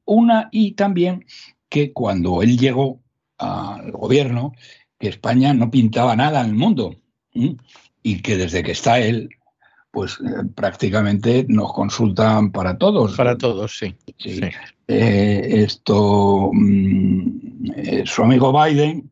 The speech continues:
Speaker 1: le llama prácticamente todas las tardes, ¿eh? para, para consultarle lo que tiene que hacer al día siguiente.
Speaker 2: Bueno,
Speaker 1: Eh,
Speaker 2: eso no sería imposible porque Biden no sabe a quién llama.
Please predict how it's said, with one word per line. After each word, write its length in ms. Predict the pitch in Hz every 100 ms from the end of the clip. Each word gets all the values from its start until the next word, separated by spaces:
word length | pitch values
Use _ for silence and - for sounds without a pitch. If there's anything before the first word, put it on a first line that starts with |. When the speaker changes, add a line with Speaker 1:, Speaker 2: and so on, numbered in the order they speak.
| _
Speaker 1:
le 280 | - 117 95
llama 520 | 117 131 120 104 90 - _ _ _ _ _
prácticamente 680 | 143 156 151 117 113 107 98
todas 240 | 87 101
las 160 | 92 90
tardes, 480 | 139 160 117 87 -
¿eh? 180 | 107 117
para, 640 | - 101 95 95 95 95 101 - -
para 500 | 104 98 98 95 92
consultarle 880 | - 95 107 113 113 110 107 104 104 - -
lo 100 | 120
que 100 | 117
tiene 180 | 117 107
que 40 |
hacer 180 | 101 104
al 100 | 98
día 140 | 95 90
siguiente. 500 | 147 156 147 143 - - - - -
Speaker 2:
Bueno, 220 | 135 139
Speaker 1:
Eh, 80 | 135
Speaker 2:
eso 240 | 127 160
no 140 | 143 139
sería 260 | 135 123
imposible 480 | 123 117 107 117 123
porque 260 | 107 98 104
Biden 360 | 110 117 113
no 100 | 107
sabe 300 | - 110 110
a 40 | 101
quién 200 | 92 90
llama. 340 | 113 95